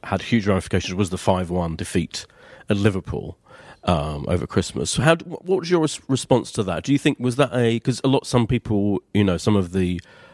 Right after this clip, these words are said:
I would say, hardcore Wenger supporting kind of fans that were sticking with him to the, to the bitter end see this as an example of, well,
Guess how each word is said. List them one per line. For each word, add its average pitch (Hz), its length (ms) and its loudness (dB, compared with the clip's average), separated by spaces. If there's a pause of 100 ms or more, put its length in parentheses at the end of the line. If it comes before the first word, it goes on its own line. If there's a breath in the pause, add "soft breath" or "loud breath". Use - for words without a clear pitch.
(160 loud breath)
I 98 40 4
would 95 120 0
say, 92 140 0
hardcore 92 680 0 (240 soft breath)
Wenger 98 580 2 (460 soft breath)
supporting 95 640 0
kind 90 180 0
of 87 60 0
fans 92 380 0
that 85 120 -6
were - 60 -12
sticking 98 340 0
with 87 120 -2
him 82 100 -4
to - 80 -12
the, 87 80 -4 (120)
to - 100 -6
the 87 60 -2
bitter 95 320 2
end 90 320 -2 (260 soft breath)
see - 200 0
this 95 200 -4
as 87 100 -10
an 98 80 -4
example 95 420 0
of, 90 80 -4
well, 92 440 0